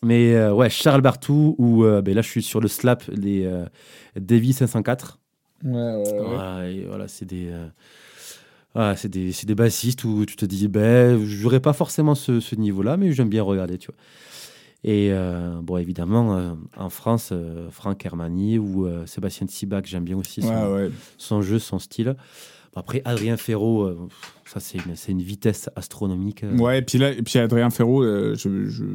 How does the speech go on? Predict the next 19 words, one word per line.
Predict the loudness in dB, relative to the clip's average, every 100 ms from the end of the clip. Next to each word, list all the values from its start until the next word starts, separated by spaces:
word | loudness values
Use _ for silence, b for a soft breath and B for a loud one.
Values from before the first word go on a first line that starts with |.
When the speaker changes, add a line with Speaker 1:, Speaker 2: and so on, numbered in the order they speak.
| -8 -8
Speaker 2:
je | -12 -6
trouve | -6
qu'en | 0 0
plus, | 2 0 2
euh, |
vraiment, | 0 2 2 4 2
euh, | 0
allez | 0 0 0
suivre | 0 0 0
sa, | 0 -2 -2
son | -6 -4 0
Instagram, | 0 -2 -4 0 -2 -2
si | -6
vous | -4
ne | -4
suivez | -4 -6 -6
pas | -6
encore, | -8 -4 -4 -4
hein. | -6